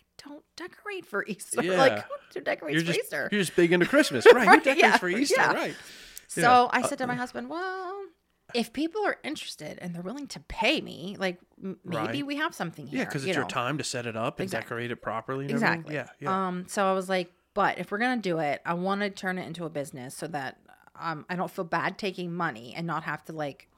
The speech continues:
Speaker 1: tell
Speaker 2: Right.
Speaker 1: the, you know, government."
Speaker 2: Yeah.
Speaker 1: And then also I needed, I wanted to get insurance because I didn't want p-, someone to,
Speaker 2: Just in
Speaker 1: like, walk
Speaker 2: case.
Speaker 1: through the yard and trip and then, f-,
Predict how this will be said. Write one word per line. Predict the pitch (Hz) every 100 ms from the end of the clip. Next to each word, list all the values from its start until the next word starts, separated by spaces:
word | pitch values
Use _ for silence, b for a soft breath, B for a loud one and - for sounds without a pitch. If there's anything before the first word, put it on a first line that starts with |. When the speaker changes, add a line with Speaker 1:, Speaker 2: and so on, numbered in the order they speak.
| 127
Speaker 1:
tell | 117
Speaker 2:
Right. | 156
Speaker 1:
the, | 151 - _ _
you | 170
know, | 143
government." | 151 151 123 123 156 _ B B
Speaker 2:
Yeah. | 117 110
Speaker 1:
And | 208 196
then | 196
also | 190 196 202
I | 175
needed, | 185 180 175 170 -
I |
wanted | 170 170 160
to |
get | 151
insurance | 143 - 87 52 - - -
because | 175 160 160
I | 151
didn't | 170 190 190
want | -
p-, | -
someone | - 175 165 160
to, | 151 170
Speaker 2:
Just | 160
in | 139
Speaker 1:
like, | 147
walk | 143 147
Speaker 2:
case. | -
Speaker 1:
through | 185
the | 165
yard | 160 156 151 151
and | 156
trip | - 160 151 -
and | 160
then, | 139
f-, | 131